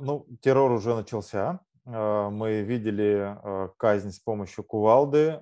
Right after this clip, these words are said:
Э, мы знаем о внесудебных расстрелах, э, на оккупированных территориях Украины, э, тех, кто отказывается принимать участие в войне.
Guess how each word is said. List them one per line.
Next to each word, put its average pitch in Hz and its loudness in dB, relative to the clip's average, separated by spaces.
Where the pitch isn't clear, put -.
Э, 107 -6
мы 107 -6
знаем 104 0
о 101 0
внесудебных 107 -4
расстрелах, 110 -2
э, 104 -2
на 101 -2
оккупированных 104 -4
территориях 107 -6
Украины, 110 0
э, 104 -8
тех, 113 -4
кто 101 -4
отказывается 104 -4
принимать 104 -8
участие 107 -6
в - -6
войне. 113 -4